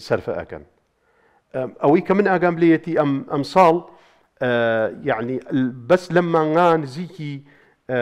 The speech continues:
سێ خانوویان دروست کردووە بۆ سێ عایلەی زۆر فەقیر. کە ئەو پرسیارم لێ کردووە.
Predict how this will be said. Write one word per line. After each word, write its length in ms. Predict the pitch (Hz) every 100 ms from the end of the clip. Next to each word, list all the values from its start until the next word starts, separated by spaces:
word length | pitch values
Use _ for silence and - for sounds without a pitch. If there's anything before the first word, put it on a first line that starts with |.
| 113 107 107 - 120
سێ 240 | 127 - 190
خانوویان 400 | 160 151 147 139
دروست 260 | 147 147
کردووە 280 | 147 131 147 139
بۆ 220 | 143 143
سێ 200 | - 139
عایلەی 340 | 113 107 98
زۆر 200 | 87 90 -
فەقیر. 280 | 90 _ _ _ _ _ _ _ _ _ -
کە 40 |
ئەو 60 | 113
پرسیارم 420 | - 117 131 98
لێ 120 | -
کردووە. 360 | - - - 50